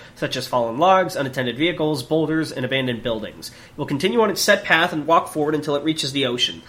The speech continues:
occasionally crossing entire continents over a period of months in order to do so. Upon reaching the coast, it will stop, set down its anchor, clap its hands together once,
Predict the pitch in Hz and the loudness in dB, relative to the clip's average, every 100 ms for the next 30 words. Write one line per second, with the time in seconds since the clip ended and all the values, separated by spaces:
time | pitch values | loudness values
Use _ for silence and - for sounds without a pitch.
0 | - - 131 165 165 170 160 151 147 135 | -18 -14 0 2 2 0 2 0 0 -4
1 | 131 165 156 - 196 127 123 143 127 123 | 2 2 4 2 2 2 -4 -4 -4 -6
2 | 123 160 135 143 175 - 135 123 117 120 | -4 -2 -2 0 0 -2 -4 -4 -6 -4
3 | 170 - - - - - - - 156 151 | -4 -4 -8 -10 -12 -20 -16 2 2 2
4 | 143 135 127 156 160 156 117 - - 156 | -2 -6 -2 0 0 -2 -4 -2 0 2
5 | 208 - 170 147 151 147 139 135 135 143 | 0 -2 -4 2 2 2 -2 -4 -2 -4
6 | 143 170 165 - 160 151 - 151 156 131 | 2 2 0 -2 0 0 -2 0 0 0
7 | 123 143 - | -2 -4 -8